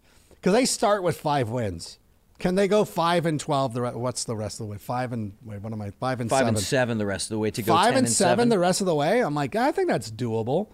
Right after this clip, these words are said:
Speaker 1: I think Derek Carr comes in there, brings some stability to that organization. The defense is still good. They've got players. I think Chris Olave is gonna be fantastic. Michael Thomas, if he can play, probably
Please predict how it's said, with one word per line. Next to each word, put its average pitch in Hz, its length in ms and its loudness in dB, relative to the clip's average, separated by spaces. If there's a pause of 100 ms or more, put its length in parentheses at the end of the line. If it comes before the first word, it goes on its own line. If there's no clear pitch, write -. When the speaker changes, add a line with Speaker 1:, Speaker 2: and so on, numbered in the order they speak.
(200)
Speaker 1:
I 185 80 4
think 339 180 2
Derek 208 300 4
Carr 170 320 4
comes 151 260 -2
in 156 120 2
there, 147 180 -2
brings 135 280 -2
some 139 140 -2
stability 151 800 -2 (720)
to 151 100 0
that 147 160 2
organization. 147 800 0
The 127 100 -2
defense 160 520 0
is 147 100 0
still 147 300 -2
good. 131 420 -2 (400)
They've 120 220 -6
got 170 300 0
players. 151 440 0 (120)
I 151 140 -2
think 139 260 -2
Chris - 260 -2
Olave 143 720 0 (720)
is 135 120 -8
gonna 147 140 -2
be 135 140 -2
fantastic. 139 840 -2 (460)
Michael 147 400 0
Thomas, 147 480 -2
if 123 120 -8
he 139 80 -2
can 120 160 -2
play, 139 540 -2 (260)
probably 143 460 0